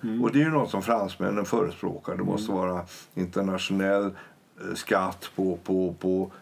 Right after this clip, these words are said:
Speaker 2: immaterialrättigheter. Det måste finnas en internationell, eh,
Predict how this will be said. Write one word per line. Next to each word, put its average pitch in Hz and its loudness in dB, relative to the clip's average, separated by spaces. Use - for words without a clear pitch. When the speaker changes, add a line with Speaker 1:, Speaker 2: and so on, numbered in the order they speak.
Speaker 2:
immaterialrättigheter. 98 0
Det 98 0
måste 95 -2
finnas 95 0
en 95 2
internationell, 95 0
eh, 90 0